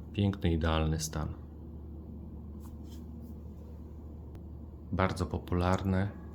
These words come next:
i poszukiwane są solidy, czyli ciąg tych samych cyfr. Siedem jedynek, siedem dwójek, siedem ósemek, siedem dziewiątek. Tutaj mamy najniższy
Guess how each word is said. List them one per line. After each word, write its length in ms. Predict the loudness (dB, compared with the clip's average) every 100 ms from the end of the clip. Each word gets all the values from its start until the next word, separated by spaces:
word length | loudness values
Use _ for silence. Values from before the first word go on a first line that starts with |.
| -10 -10 -10 -10 -4
i 80 | -2
poszukiwane 760 | 0 0 -2 2 4 6 6 4
są 320 | 2 4 2 0 -2
solidy, 600 | 2 6 6 6 2 -2 -4 -12 -12 -12 -12 -12 -10
czyli 280 | -2 2 2
ciąg 420 | 6 8 8 6 2 -6 -10 0
tych 160 | 2
samych 380 | 4 4 4 0
cyfr. 380 | -4 -4 -4 -6 -10 -12 -12 -12 -6
Siedem 440 | 0 4 6 8
jedynek, 520 | 6 4 2 0 -2 -10 -12 -14 -10
siedem 340 | -4 0 2 4
dwójek, 420 | 8 8 8 4
siedem 280 | 2 4 2
ósemek, 360 | 4 4 4
siedem 300 | 2 2 2
dziewiątek. 560 | 2 2 2 0 -4 -8 -12 -12 -12 -12 -12 -12 -12 -10 -12 -12 -10
Tutaj 300 | 2 6 8
mamy 400 | 6 6 4 2 -2 -10 -12 -12 -12 -12 -12 -12 -12 -6 8
najniższy 840 | 12 12 12 12 12 6 0 -2